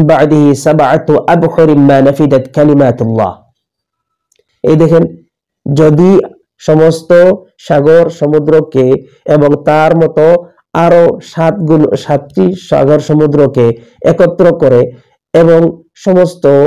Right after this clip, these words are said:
গাছ বৃক্ষকে কলম বানিয়ে আল্লাহ তাআলার গুণগান লেখার ক্ষেত্রে ব্যবহার করা হয়,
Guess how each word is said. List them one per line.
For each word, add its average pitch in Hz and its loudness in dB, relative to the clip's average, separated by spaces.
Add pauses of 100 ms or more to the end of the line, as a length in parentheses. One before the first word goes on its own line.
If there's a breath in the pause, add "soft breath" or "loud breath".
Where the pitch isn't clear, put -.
(240)
গাছ 147 -2
বৃক্ষকে 165 -2
কলম 170 0
বানিয়ে 156 0
আল্লাহ 131 0
তাআলার 135 0 (320 loud breath)
গুণগান 151 2
লেখার 135 -4
ক্ষেত্রে 156 -2
ব্যবহার 139 0
করা 131 0
হয়, 131 2